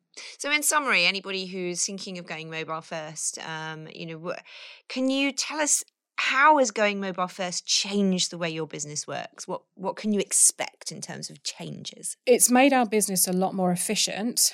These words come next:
Speaker 2: so we can do a lot with less resource. Um, and it's also made us think about the type of business that we want to be and the culture we actually want to embed. And that probably came by accident. When we went to mobile, we realised that we wanted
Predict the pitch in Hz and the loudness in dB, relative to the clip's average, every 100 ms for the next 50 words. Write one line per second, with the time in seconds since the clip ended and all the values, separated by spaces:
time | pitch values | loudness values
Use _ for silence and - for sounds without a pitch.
0 | - 202 - 202 202 208 196 196 185 190 | -2 0 2 2 -2 -2 -2 0 2 4
1 | 208 190 - - - - 180 175 175 - | 6 6 4 -2 -8 -2 0 0 -2 -8
2 | - - 185 175 - 185 165 165 196 220 | -20 -2 6 6 6 0 -2 -2 -2 2
3 | - - - - - - _ 214 202 196 | 2 2 -8 -20 -20 -20 _ 2 6 6
4 | 185 202 - 214 - 214 226 220 208 190 | 4 -4 -6 -4 -2 0 0 -2 -2 -2
5 | 185 185 - 214 190 175 180 175 170 - | -2 0 0 0 -4 -6 -6 -6 -6 -8
6 | - 180 - 196 180 180 175 180 175 170 | -10 -4 -2 -2 -4 -4 -6 -4 -4 -6
7 | - 180 175 - - 180 170 - 180 180 | -6 -8 -8 -6 -6 -2 -2 -2 -4 -6
8 | - 196 190 - 185 175 165 175 180 175 | -4 -2 0 -2 -4 -4 -2 -2 -2 -4
9 | 170 - 180 175 180 180 170 170 - - | -6 -6 -4 -2 2 2 2 0 -6 -12
10 | - - - - 208 247 - - 262 220 | -18 -18 -12 0 4 4 2 -4 -4 -2
11 | 208 - 214 185 185 202 240 - 202 185 | -4 -2 -2 4 6 6 4 2 0 0
12 | 190 247 226 233 208 214 - 202 202 214 | 0 4 8 8 6 2 0 8 10 10
13 | 180 170 175 - 190 190 202 202 180 175 | 8 6 6 2 2 6 8 6 4 0
14 | 175 - 180 185 175 180 175 - | -4 -4 -2 0 0 0 -6 -8